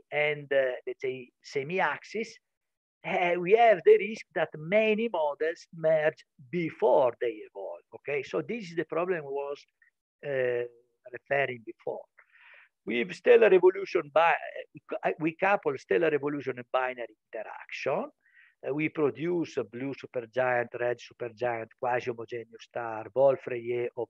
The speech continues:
all type, and so on, post A G B. We have the final fate that may be total destruction, black hole, neutron star, white dwarf, but also we have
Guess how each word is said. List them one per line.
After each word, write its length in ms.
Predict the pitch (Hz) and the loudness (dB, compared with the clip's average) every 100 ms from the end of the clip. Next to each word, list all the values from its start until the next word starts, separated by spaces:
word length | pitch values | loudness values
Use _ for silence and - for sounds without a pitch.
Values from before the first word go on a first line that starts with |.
| _ | _
all 200 | 131 120 - | -8 -8 -8
type, 480 | 117 104 107 104 - | -10 -8 -6 -8 -10
and 180 | 117 120 | -12 -12
so 140 | - | -14
on, 120 | 110 104 - | -14 -8 2
post 280 | 135 131 - | 2 2 -6
A 100 | 123 | -12
G 180 | 113 110 | -12 -20
B. 380 | - - 131 240 _ - - - _ 175 | -20 -18 -14 -14 _ -20 -20 -20 _ -2
We 80 | 220 | 4
have 280 | 247 202 156 | 6 6 4
the 100 | 156 - | -2 0
final 400 | 170 156 139 120 _ | 2 2 2 -4 _
fate 600 | 117 113 175 220 - 120 - _ - | -6 -4 -4 -6 -8 -10 -10 _ -10
that 140 | 117 - | -10 -8
may 180 | 127 120 | -6 -6
be 220 | 117 120 - | -8 -10 0
total 320 | 131 120 120 107 | 0 0 -4 -8
destruction, 840 | - - 117 127 123 - 113 104 | -16 -8 -4 -2 -4 -6 -10 -10
black 220 | 113 120 _ | -10 -10 _
hole, 260 | 123 123 120 | -6 -4 -6
neutron 360 | 113 - 113 107 | -10 -16 -12 -12
star, 420 | - 120 117 117 110 | -10 -8 -6 -8 -8
white 200 | 117 113 107 | -10 -10 -10
dwarf, 540 | 113 107 107 - 226 240 - - _ | -8 -6 -8 -4 -4 -4 -14 -20 _
but 180 | 165 214 - | -2 -2 4
also 640 | 240 294 311 285 - 320 330 | 6 6 4 -2 0 0 0
we 200 | 185 180 | 2 4
have 260 | 180 160 | 4 2